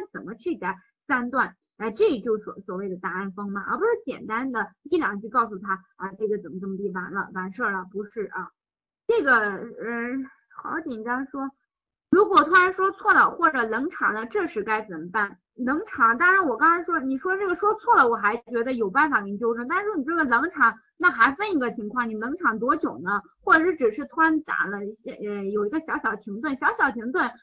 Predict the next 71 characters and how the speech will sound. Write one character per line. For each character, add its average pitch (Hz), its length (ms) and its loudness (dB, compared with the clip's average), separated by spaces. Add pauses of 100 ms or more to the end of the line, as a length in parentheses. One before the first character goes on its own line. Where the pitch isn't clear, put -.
(120)
其 254 120 -12
实 247 140 -2
我， 226 160 0
我 196 560 -2
倒 240 220 6
也 202 200 -2 (140)
情 226 160 -10
况 254 180 2
不 208 80 -4
是 240 80 0
很 208 160 -4
严 190 200 -6
重， 247 200 -6
但 330 160 0
是 330 120 -6
如 247 120 -4
果 269 140 2
冷 233 220 -6
场 226 200 -2
时 185 120 -16
间 254 180 -8
长 - 220 -12
了， 226 160 2 (340)
其 240 140 -2
实 226 340 -2
问 285 220 2
题 226 80 -4
就 220 180 -2
非 294 160 -4
常 220 220 -4
严 196 160 -8
重， 226 100 -8
就 254 100 -6
会 269 140 -6
导 - 140 -2
致 - 160 -8
你 247 80 -6
整 190 160 -8
个 202 100 -8
试 - 140 -10
讲 208 180 -4
或 240 140 -6
说 269 140 -4
课 269 200 0 (340)
讲 254 180 2
不 339 100 -2
完， 269 240 2
讲 233 140 0
不 285 80 -4
完 302 160 4
就 311 60 -2
明 262 180 -2
天 311 160 -2
再 311 160 -2
见 277 360 -4
啊， 175 280 -8
凉 214 260 -6
拌， 226 380 0
没 214 100 -8
有 277 140 -2
什 214 120 -10
么 202 100 -8
怎 - 140 -8
么 302 80 -10
办？ 208 260 -4
那 302 160 2 (140)
突 349 120 -6
然 320 180 6
说 349 160 -4
错 359 180 -2
了， 233 180 2